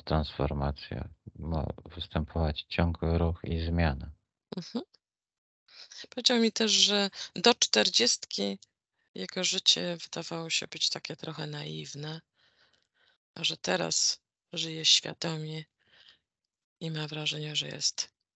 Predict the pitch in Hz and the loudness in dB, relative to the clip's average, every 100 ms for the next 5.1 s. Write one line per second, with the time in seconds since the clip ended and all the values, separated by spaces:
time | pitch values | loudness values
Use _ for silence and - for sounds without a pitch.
0 | _ _ - - 160 143 131 135 135 135 | _ _ -12 -6 -6 -6 -10 -8 -8 -2
1 | - - 131 - - _ _ _ _ _ | 0 0 -6 -20 -20 _ _ _ _ _
2 | _ _ _ _ _ _ _ _ _ _ | _ _ _ _ _ _ _ _ _ _
3 | _ _ 95 117 85 71 - - 76 76 | _ _ 6 8 8 4 -4 -4 -2 -2
4 | - - - 80 76 76 73 78 - - | -2 -4 4 4 4 0 -2 -6 -6 -4
5 | 71 | -4